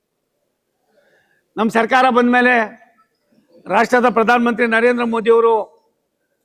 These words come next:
ಮೂರನೇ ಬಾರಿಗೆ ಪ್ರಧಾನಿಗಳಾದ್ಮೇಲೆ ಮೇಲ್ ಸೇತುವೆ, ಕೆಳ ಸೇತುವೆಗಳು ರಾಜ್ಯ ಸರ್ಕಾರ, ಕೇಂದ್ರ ಸರ್ಕಾರ ಮಾಡೋದ್ರಿಂದ ಹತ್ತಾರು ವರ್ಷಗಳು ಆಯ್ತದೆ, ಕಾಲ ವಿಳಂಬ ಆಯ್ತದೆ ಅನ್ನೋ ದೃಷ್ಟಿಯಿಂದ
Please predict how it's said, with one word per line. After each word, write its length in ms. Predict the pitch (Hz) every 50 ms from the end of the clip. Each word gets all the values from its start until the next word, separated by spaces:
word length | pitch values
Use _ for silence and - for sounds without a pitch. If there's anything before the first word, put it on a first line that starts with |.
| _ 202
ಮೂರನೇ 260 | 214 247 247 262 269
ಬಾರಿಗೆ 320 | 240 254 247 247 247 233
ಪ್ರಧಾನಿಗಳಾದ್ಮೇಲೆ 1200 | 233 233 208 214 196 240 247 240 240 233 233 226 233 202 214 240 240 233 190 175 214 247 - _ _ _ _ _ _ _ _ _ _ _ _ _ _ _ _ _ _ _ _ _ -
ಮೇಲ್ 200 | 175 220 247 254
ಸೇತುವೆ, 360 | - 262 262 247 247 254 254
ಕೆಳ 180 | 240 247 240 240
ಸೇತುವೆಗಳು 840 | 233 - 247 247 - 254 247 233 247 247 247 240 226 202 _ _ _ _ _ _ _ -
ರಾಜ್ಯ 300 | 185 202 226 208 233 226
ಸರ್ಕಾರ, 360 | - 247 226 214 233 247 240 240 233 233 233
ಕೇಂದ್ರ 200 | 226 233 233 233
ಸರ್ಕಾರ 400 | - 240 220 214 233 233 233 233
ಮಾಡೋದ್ರಿಂದ 480 | 220 220 220 226 226 202 220 220 220 226 226 220 214 - _ _ _ _ _ _ _ -
ಹತ್ತಾರು 340 | 208 208 - 247 240 247 240
ವರ್ಷಗಳು 340 | 233 226 190 226 226 233 233
ಆಯ್ತದೆ, 400 | 220 226 220 - 233 226 233 226
ಕಾಲ 260 | 226 196 208 233 247
ವಿಳಂಬ 300 | 233 226 233 233 226 220
ಆಯ್ತದೆ 340 | 220 220 220 220 214 208 214
ಅನ್ನೋ 140 | 214 214 214
ದೃಷ್ಟಿಯಿಂದ 440 | 190 196 180 - - 220 226 240